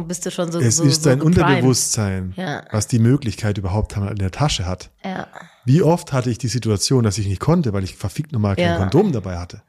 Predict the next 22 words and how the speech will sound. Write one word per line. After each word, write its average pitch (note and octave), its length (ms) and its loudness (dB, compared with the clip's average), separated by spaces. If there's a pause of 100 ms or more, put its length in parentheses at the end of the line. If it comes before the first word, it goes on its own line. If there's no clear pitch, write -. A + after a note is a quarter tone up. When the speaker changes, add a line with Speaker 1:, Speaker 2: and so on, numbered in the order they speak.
Speaker 1:
Oh, E3+ 100 -12
so D#3+ 140 -10
nervig. E3+ 400 -12 (260)
Speaker 2:
Und C#3 200 2
ich C3 100 2
hatte E3 200 4
echt F3+ 200 0
Nächte E3+ 340 4
und C#3+ 100 2
einmal D3+ 280 2
hat E3 100 0
sich's D3+ 120 -2
echt D3+ 160 0
bewahrheitet, C3+ 560 2
da B2 80 4
war B2 100 4
ich A#2+ 100 0
auf A#2 100 -4
einer, A#2+ 220 0
auf A#2+ 140 -6
einer A2+ 100 0
Ausbildung. B2+ 560 0